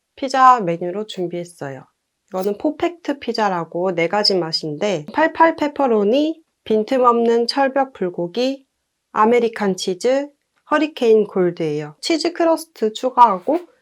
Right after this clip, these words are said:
치즈도 추가있어요. 사이드 메뉴는 치즈 오븐 스파게티, 치즈 스틱, 크림 치즈 볼,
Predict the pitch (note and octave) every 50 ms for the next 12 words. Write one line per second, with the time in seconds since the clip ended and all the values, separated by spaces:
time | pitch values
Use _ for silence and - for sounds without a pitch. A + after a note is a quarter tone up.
0 | _ - - - F4 E4+ E4+ D#4+ D4 B3+ A3+ A3 - - B3 - A3 F#3+ D#3+ -
1 | - - D3+ D3 C#3+ - _ - C4 - D4 D4+ D#4 D#4 D#4 D#4 C#4+ B3+ A3+ G#3
2 | G3 G3+ F#3+ G3+ A#3+ C4+ C#4+ C4+ - - E4 D4+ D#4 D4+ B3+ A3 G3 G3+ G#3 F#3+
3 | - - - - G#3 G3+ F#3+ F#3 F3+ F3+ _ - - C#4 D4 D4+ D#4 D#4+ D#4 _
4 | _ _ _ _ _ _ _ _ - - C4+ B3+ C4+ C4 B3+ - A3 _ _ -
5 | D4 D#4 D#4+ E4+ E4 - _ _ _ _ _ _ _ _ _ _ - - D4+ C#4+
6 | D4+ D#4 D4 D4 - B3 A3 - G3+ F#3 F#3 A#3+ B3+ C4+ C#4+ D4 D4 -